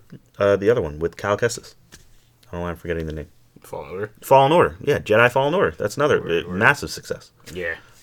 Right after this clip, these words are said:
Speaker 1: Um, and we have this Lucasfilm Games,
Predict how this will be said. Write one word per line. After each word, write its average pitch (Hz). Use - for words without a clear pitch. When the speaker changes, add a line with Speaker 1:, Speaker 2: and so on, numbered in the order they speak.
Speaker 1:
Um, 92
and 95
we 95
have 92
this 78
Lucasfilm 82
Games, 123